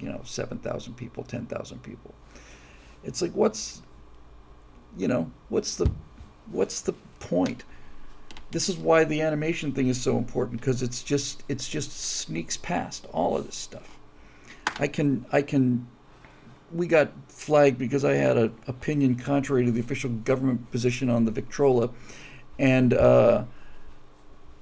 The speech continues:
and what are they gonna do when I do animation about Doctor, uh, about, um, Doctor Faucius, the, the, the demon? Um, so, you know. Now, uh, C P Tome says, "Of course, it's seen by more than that."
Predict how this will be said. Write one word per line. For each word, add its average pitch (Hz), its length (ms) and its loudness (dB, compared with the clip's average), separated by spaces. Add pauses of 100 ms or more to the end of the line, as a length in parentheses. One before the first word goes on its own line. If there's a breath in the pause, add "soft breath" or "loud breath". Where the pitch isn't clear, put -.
(120)
and 147 160 6
what 165 140 6
are 165 40 -2
they 165 120 4
gonna 170 200 2
do 170 160 0
when 165 120 0
I 160 60 0
do 156 200 0
animation 156 500 0
about 143 300 2
Doctor, 143 540 0
uh, 123 80 2 (200)
about, 135 440 2
um, 123 400 2 (440)
Doctor 147 340 0
Faucius, - 760 -2
the, 123 120 2
the, 120 240 -6 (120)
the 127 120 -2
demon? 135 580 0 (840 loud breath)
Um, 127 520 4 (380)
so, 135 480 4 (640)
you - 120 -2
know. 120 180 -2 (520 loud breath)
Now, 151 360 4
uh, 143 120 6
C 175 160 -2
P 156 120 -4
Tome 165 280 0
says, 147 240 0
"Of 135 60 -6
course, 147 220 2
it's 123 120 -6
seen 151 240 0
by 135 140 6
more 151 200 2
than 135 160 0
that." 131 240 4